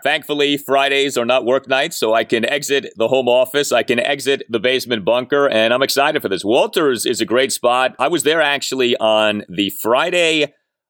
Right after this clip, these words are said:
of the first home game for the Nats in the twenty nineteen World Series. Now, we know how that weekend ended up going <laughs> in terms of Nats home games in that World Series, but that was a great atmosphere. Walters is a great spot, so we're looking forward to that first ever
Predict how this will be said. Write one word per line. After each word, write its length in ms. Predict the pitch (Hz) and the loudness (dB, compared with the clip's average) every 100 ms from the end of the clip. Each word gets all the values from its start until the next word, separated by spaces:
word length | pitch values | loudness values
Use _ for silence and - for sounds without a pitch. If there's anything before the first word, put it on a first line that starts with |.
| - | -2
of 460 | 107 110 110 98 85 - | 2 4 2 0 -8 -16
the 220 | 92 107 | -4 -2
first 520 | - - 143 160 - _ | -2 -2 0 0 -6 _
home 320 | - 143 156 | -2 0 2
game 300 | 120 110 101 | 0 0 -2
for 120 | 92 | -2
the 100 | 92 | 0
Nats 400 | 98 101 95 - | 0 0 -2 -6
in 140 | - 104 | -4 -2
the 60 | |
twenty 320 | 98 - 131 135 | -2 -2 0 2
nineteen 540 | 120 117 - 117 107 | 0 -2 -2 -2 0
World 300 | 101 107 90 | 2 2 0
Series. 480 | - 110 87 71 67 | -2 0 0 -4 -4
Now, 260 | 90 90 87 _ - | -2 0 -2 _ -4
we 120 | 104 | 0
know 200 | 123 143 | 2 2
how 120 | 127 | 2
that 220 | 120 123 | 2 0
weekend 460 | 110 131 127 110 101 | -2 -4 -2 -2 -2
ended 200 | 113 104 | -2 -2
up 100 | 101 | 0
going 320 | 131 123 107 - | 2 2 0 -6
<laughs> 40 | |
in 80 | - | -6
terms 260 | - 123 101 | -2 0 -2
of 100 | 95 | -2
Nats 260 | 107 110 | -2 -2
home 160 | 120 120 | -4 -2
games 200 | 101 98 | -2 0
in 60 | |
that 160 | 101 98 | 0 2
World 220 | 101 104 | 2 0
Series, 280 | - 110 95 | 0 -2 -2
but 200 | 101 - _ _ | -4 -4 _ _
that 200 | 147 240 | -4 -2
was 520 | 202 170 151 123 - - | -2 0 0 -2 -10 -10
a 180 | 120 110 | -8 -8
great 340 | 78 113 147 | -6 -2 0
atmosphere. 640 | 139 139 135 - 131 127 113 | 0 -2 -6 -6 -2 0 2
Walters 560 | 123 151 - 131 107 | 2 0 0 -2 0
is 160 | 110 95 | -2 -4
a 40 | |
great 240 | 98 101 95 | 0 0 0
spot, 360 | - 98 95 | 0 0 0
so 80 | - | 0
we're 80 | 98 | 0
looking 240 | 131 113 | 0 -2
forward 220 | - 110 | 0 0
to 60 | 101 | 2
that 280 | 92 95 - _ _ - | 2 0 -2 _ _ -6
first 280 | 147 170 - | -2 -2 -2
ever 420 | 147 135 135 123 | -2 0 0 0